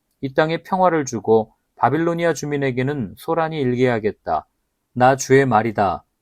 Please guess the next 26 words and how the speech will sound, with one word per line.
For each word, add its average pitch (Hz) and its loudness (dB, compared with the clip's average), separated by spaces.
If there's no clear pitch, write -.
칼이 170 -2
바빌로니아 147 0
사람을 135 0
친다. 117 -4
바빌로니아 160 -2
주민을 139 -2
친다. 117 -2
그 139 0
땅의 170 0
고관들과 143 4
지혜 139 0
있는 139 -2
자들을 113 -2
친다. 113 -4
칼이 185 0
점쟁이들을 147 -2
치니 139 -6
그들이 156 0
어리석은 151 2
자들이 123 0
된다. 95 -4
칼이 190 0
그 156 -4
땅의 165 0
용사들을 139 2
치니 120 -4